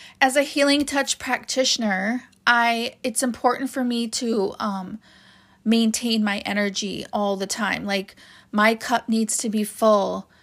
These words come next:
so I can be of service to my clients, right? So I love to get a massage and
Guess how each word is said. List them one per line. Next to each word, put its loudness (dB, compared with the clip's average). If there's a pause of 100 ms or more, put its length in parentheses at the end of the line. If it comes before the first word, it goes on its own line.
(220)
so 0
I 4
can 2
be 2
of -2
service 0
to 0
my 2
clients, 2
right? 2
So 4 (440)
I 6
love 6
to -6
get 0
a -4
massage -2
and -2